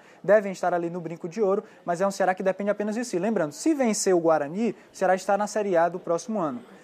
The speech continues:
Ontem a gente participou da entrevista coletiva com o Saulo Mineiro e aí ele foi perguntado: "Saulo,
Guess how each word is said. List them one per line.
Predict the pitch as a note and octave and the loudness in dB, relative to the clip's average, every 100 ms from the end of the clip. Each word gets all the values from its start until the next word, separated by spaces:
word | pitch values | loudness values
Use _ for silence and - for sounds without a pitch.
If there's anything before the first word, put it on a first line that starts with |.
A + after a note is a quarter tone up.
| - - | -20 2
Ontem | D#4 E4+ A#3 | 4 4 2
a | G#3 | -2
gente | G3 G3 | -2 -2
participou | G3 - - F3 | -2 -2 -4 -2
da | |
entrevista | F3 E3+ E3 E3 | -2 -2 -4 -4
coletiva | E3 D#3+ D#3 D#3 | -6 -4 -4 -6
com | D3 G3+ | -8 -6
o | |
Saulo | - D#3+ | -2 -2
Mineiro | D3 D3 G#3 G3+ | -2 0 2 2
e | D#3+ | 2
aí | G#3 | 2
ele | A3 | 2
foi | G#3+ A#3 | 2 0
perguntado: | A#3 A#3 A#3+ G3 D#3 - - | 0 -2 2 2 2 -2 -20
"Saulo, | - B3+ G#3 D3+ | -4 2 2 2